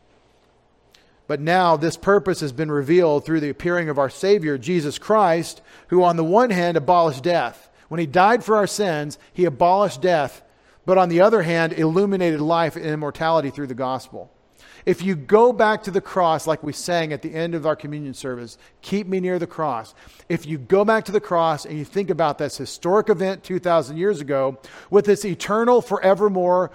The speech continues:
eternity past to eternity future consequence on your life, on your destiny, on your identity, on who you are, if you start thinking God's thoughts eternally about who you are and what you're for, you can bear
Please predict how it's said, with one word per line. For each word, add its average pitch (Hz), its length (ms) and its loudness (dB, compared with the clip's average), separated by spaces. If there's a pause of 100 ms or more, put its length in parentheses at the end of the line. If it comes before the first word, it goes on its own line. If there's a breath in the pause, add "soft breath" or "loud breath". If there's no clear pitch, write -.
(140 loud breath)
eternity 208 460 -2
past 185 420 0
to 180 60 -4
eternity 196 460 -4
future 180 520 -4 (640 loud breath)
consequence 165 960 -2 (920)
on 127 180 -6
your 147 220 -4
life, 175 560 -4
on 123 140 -10
your 156 180 -6
destiny, 147 400 -4
on 120 200 -10
your 160 220 -2
identity, 147 500 -4
on 113 140 -10
who 143 220 -8
you 180 240 -2
are, 156 240 -2 (240 loud breath)
if 156 140 -8
you 175 120 -6
start 196 320 -4
thinking 165 300 -4
God's 165 360 0
thoughts 170 340 -2
eternally 160 560 -8
about 131 260 -6
who 151 180 -10
you 170 240 -2
are 156 300 -2 (180 loud breath)
and 143 140 -8
what 147 180 -4
you're 131 80 -10
for, 151 380 -2 (360 loud breath)
you 156 280 -2
can 147 440 -10 (220)
bear 143 320 -4